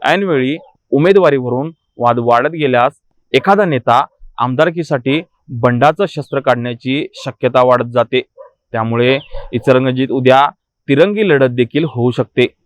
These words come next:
असं असलं तरी नुकत्याच पार पडलेल्या लोकसभेत इचलकरंजी मतदारसंघात खासदार धैर्यशील माने यांच्या मदतीसाठी आमदार प्रकाश आवाडे,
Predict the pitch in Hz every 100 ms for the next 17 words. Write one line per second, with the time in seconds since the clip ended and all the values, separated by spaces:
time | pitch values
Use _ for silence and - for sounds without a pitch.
0 | _ _ _ _ - 110 127 123 123 123
1 | 127 139 160 _ _ - 123 - 165 170
2 | 143 131 127 120 123 127 147 175 - 131
3 | 147 - 165 165 180 _ - 139 185 196
4 | 196 208 196 143 135 135 131 127 147 -
5 | _ - 123 123 120 113 127 165 220 196
6 | 165 135 127 117 120 120 113 143 139 123
7 | 117 139 - - - 113 123 117 117 131
8 | 139 143 135 135 156